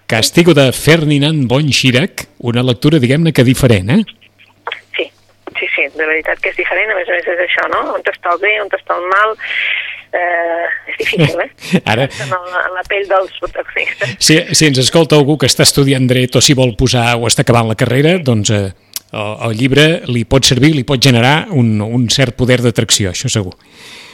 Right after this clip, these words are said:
Speaker 1: Més, Rosana.
Speaker 2: Eh, bé, doncs, eh, tenim un llibre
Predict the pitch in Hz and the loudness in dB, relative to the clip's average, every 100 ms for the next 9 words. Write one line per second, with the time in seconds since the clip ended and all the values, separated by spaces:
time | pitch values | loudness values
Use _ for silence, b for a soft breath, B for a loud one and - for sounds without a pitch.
0 | B B - 131 175 123 - 107 120 147 | B B -2 2 4 4 0 -2 0 2
1 | 165 110 90 _ _ _ _ _ B B | 2 0 -6 _ _ _ _ _ B B
2 | B B - 190 185 185 180 170 175 165 | B B -4 0 2 2 2 2 0 -2
3 | 190 - _ - 175 175 - 180 180 175 | -4 -6 _ -6 -6 -6 -6 -2 -2 -2
4 | - 185 196 196 196 254 190 | -2 -4 -4 -4 -4 -4 0